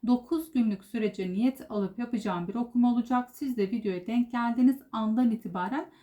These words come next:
dokuz günlük sürece niyet alıp dinleyebilirsiniz ya da izleyebilirsiniz. Her zamanki gibi bir tane işaret kartı çekerek başlamak istiyorum.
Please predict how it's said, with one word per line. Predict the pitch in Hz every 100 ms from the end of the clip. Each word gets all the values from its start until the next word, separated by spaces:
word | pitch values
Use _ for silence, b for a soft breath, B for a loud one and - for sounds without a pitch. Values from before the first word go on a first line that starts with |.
| b _
dokuz | 233 - 302 -
günlük | - 202 180 -
sürece | 233 208 190 180
niyet | 202 254 - -
alıp | 208 196 -
dinleyebilirsiniz | 233 233 214 180 190 233 - 269
ya | 196
da | 285 -
izleyebilirsiniz. | 240 202 226 214 185 185 - 285 - b b
Her | - 302
zamanki | 311 277 269 247 -
gibi | 240 247 262
bir | 262
tane | - 190 190
işaret | - 240 233 233
kartı | - 220 - -
çekerek | 233 208 247 -
başlamak | 214 208 - 208 202 -
istiyorum. | - 190